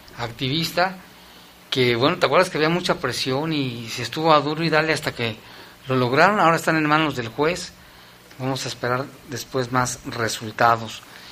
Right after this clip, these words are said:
Y en otra información, bueno, pues otra vez inicia el mes de, de julio con varios ataques armados, uno en un anexo, otro fallecido en la colonia San Marcos, una casa que rafaguearon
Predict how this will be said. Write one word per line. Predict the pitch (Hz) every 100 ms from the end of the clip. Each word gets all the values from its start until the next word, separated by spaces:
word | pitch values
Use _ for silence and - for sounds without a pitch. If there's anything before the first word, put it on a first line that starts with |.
| - - - - - -
Y | 185 220
en | 214
otra | 220 214
información, | 156 160 156 - 190 233
bueno, | 190 185
pues | 180 -
otra | 180 180
vez | 165 170 165
inicia | 160 214 220 214 208
el | 165
mes | 160 170 165
de, | 170 143 117 113 - - - - - -
de | 127
julio | 120 156 170 165 170 175 - - - - -
con | - 127
varios | 127 147 147
ataques | 131 151 - 139
armados, | 123 117 123 135 165 -
uno | 151 135 135 139
en | 123
un | 131
anexo, | 123 123 143 143 147 165 - - - -
otro | 131 131 131
fallecido | 113 127 117 - 131
en | 127
la | 120
colonia | 120 120 120
San | 113 117
Marcos, | 127 170 165 170 175 - - - - - - -
una | 139 139 131
casa | 139 -
que | 127 123
rafaguearon | 120 113 127 143 147 160 170